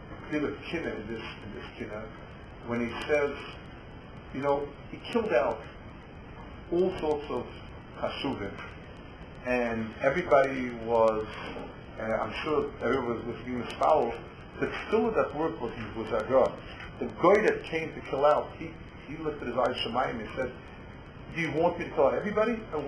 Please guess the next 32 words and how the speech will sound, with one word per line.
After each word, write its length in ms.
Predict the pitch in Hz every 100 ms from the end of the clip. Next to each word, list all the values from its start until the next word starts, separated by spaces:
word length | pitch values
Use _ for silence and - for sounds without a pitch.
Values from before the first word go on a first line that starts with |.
| -
I 40 |
mean, 220 | 131 135 131 - -
how 140 | - 170
much 200 | 175 160
more 120 | 151
do 60 |
I 20 | 139
have 160 | 139
to 80 | 151
go?" 180 | 180 156
And 80 | 139
that's 160 | 147
when 100 | 135
it 60 | 113 -
stopped. 300 | 139 95 - - - - - - -
There's 160 | 156
a 280 | 156 135 - -
special 360 | 196 208 208 170 135
desire 540 | 131 110 131 147 143
to 60 | 123 101
Klal 220 | 120 127
Yisrael, 400 | 110 - 113 87 - - - - -
like 160 | 120 117
we 80 | 120 -
said 260 | 143 110 - - -
when 120 | 120 117
we 60 |
spoke 180 | - 120
a 40 | 123
while 240 | 113 113
back, 300 | 117 117 110 - - - - - -
that 240 | 117 113